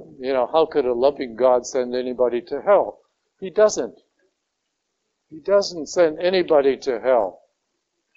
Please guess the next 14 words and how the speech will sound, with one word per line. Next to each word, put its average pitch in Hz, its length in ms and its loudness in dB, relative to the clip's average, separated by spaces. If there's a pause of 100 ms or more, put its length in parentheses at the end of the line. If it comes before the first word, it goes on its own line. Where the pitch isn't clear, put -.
(340)
We 170 180 -4
send 175 340 0
ourselves 170 880 4
there 117 440 -2 (360)
by 131 200 2
not 147 480 -2
observing 143 840 -2
and 120 240 -12
fulfilling 135 800 0 (340)
the 156 120 -6
teachings 143 760 -6 (240)
of 156 220 -6
Christ 170 540 0
that 127 200 -4